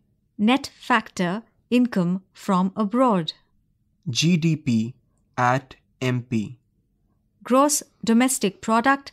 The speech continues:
Speaker 1: at market prices.
Speaker 2: G D P at F C.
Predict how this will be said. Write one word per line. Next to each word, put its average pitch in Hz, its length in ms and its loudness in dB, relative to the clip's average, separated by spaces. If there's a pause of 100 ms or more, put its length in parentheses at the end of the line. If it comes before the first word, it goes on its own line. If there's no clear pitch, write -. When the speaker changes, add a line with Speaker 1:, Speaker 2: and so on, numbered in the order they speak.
(160)
Speaker 1:
at 196 180 -2
market 180 400 0
prices. 190 720 -4 (1040)
Speaker 2:
G 143 200 4
D 170 180 4
P 117 340 0 (380)
at 120 360 2 (260)
F 127 160 0
C. - 380 -6